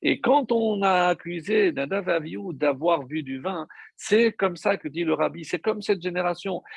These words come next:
qui a voulu, a préféré rester attachée à Hachem mais là, tu ne peux pas faire toutes les mitzvot. Mais c'est pas grave, même si on fait pas les mitzvot,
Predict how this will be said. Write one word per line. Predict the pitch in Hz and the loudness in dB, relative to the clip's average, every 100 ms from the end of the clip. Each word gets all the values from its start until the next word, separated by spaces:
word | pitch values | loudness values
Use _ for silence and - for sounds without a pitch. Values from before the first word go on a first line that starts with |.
| - - | -8 4
qui | |
a | 196 196 | 4 4
voulu, | 190 269 226 | 2 -2 2
a | 190 | 2
préféré | - 262 254 262 233 214 | 2 0 0 2 4 4
rester | 214 - 202 | 2 0 -4
attachée | 196 185 196 | -2 -6 -4
à | 175 | -4
Hachem | - 208 247 - _ - | -4 -6 -6 -10 _ -6
mais | 160 | 0
là, | 175 | 0
tu | - | -2
ne | 170 | -4
peux | 165 | 0
pas | 247 294 | 4 6
faire | 277 220 | 6 2
toutes | 208 190 | -2 -6
les | |
mitzvot. | 180 165 165 160 135 _ _ _ | -6 -8 -4 -2 -4 _ _ _
Mais | - | -8
c'est | - 190 | -2 0
pas | 185 | 0
grave, | 160 180 143 | -2 -2 -2
même | 131 214 233 | -6 -8 -6
si | 208 | -6
on | 175 | -4
fait | 175 | -2
pas | 175 | 0
les | 156 | -2
mitzvot, | 143 139 156 | -4 -2 0